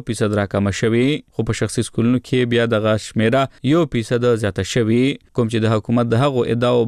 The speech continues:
برعکس خبره ده چې وایي د سرکاري سکولونو معیار یې دومره ښه کړی چې خلکو خپل بچي له شخصي سکولونو سرکاري سکولونو ته راړولي دي. همداراز حکومت وایي چې شاوخوا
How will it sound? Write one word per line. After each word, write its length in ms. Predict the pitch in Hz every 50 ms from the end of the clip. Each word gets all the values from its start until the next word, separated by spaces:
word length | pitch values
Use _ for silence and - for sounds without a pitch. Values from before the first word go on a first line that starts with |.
| 113
برعکس 420 | 110 117 143 - - 165 - - - 165
خبره 280 | 156 156 180 180 147 139
ده 80 | 135 151 147 -
چې 480 | - - - _ - - 147 143 156
وایي 180 | 175 180 180 175 156
د 100 | 135 - 147
سرکاري 360 | 127 - - 131 147 147 -
سکولونو 380 | - - 135 135 139 139 131 123
معیار 300 | 117 117 120 123 127 131 123 123
یې 180 | 127 123 123
دومره 300 | 123 127 117 110 101 -
ښه 180 | - 98 - -
کړی 200 | 156 156 147 160 156 - - - _ _ -
چې 180 | - 135 - -
خلکو 340 | 160 160 - - 160 151 -
خپل 240 | - 127 120 117 113
بچي 260 | 110 - - 135 131 123
له 120 | 110 - -
شخصي 260 | 104 - - 117 -
سکولونو 480 | - - - 117 123 139 156 156 151 135 - - - - _ - - -
سرکاري 440 | 139 127 - 147 147 160 180 170 - -
سکولونو 400 | - 120 120 120 123 120 - 131
ته 160 | 135 131 120
راړولي 400 | 110 110 107 113 107 101 101 - 113
دي. 140 | 117 123 135 147 143 - _ _ _ _ _ - -
همداراز 400 | 127 139 151 165 165 170 160 151 156 139 139
حکومت 340 | 131 - - 143 151 151 143 151
وایي 180 | 151 165 160 -
چې 400 | - _ _ - - 135 - -
شاوخوا 400 | 156 156 151 139 - 156 151